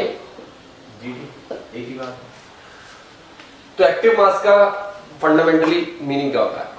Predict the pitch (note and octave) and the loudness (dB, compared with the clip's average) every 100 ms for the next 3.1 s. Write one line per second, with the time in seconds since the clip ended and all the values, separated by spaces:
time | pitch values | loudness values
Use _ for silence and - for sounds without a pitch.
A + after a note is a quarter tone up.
0 | C3 C3 - D#3 C#3+ D3+ - F#3 F3 E3 | 0 2 4 4 4 2 0 2 2 2
1 | D#3+ D3+ D3+ C#3+ D#3 E3 - - B2+ B2+ | 0 -2 -2 -2 0 2 -2 -8 -10 -8
2 | E3 D3+ C#3 C#3 C#3 C3 A#2 B2 A#2 C#3 | -4 0 2 2 0 -6 -6 -6 -6 -6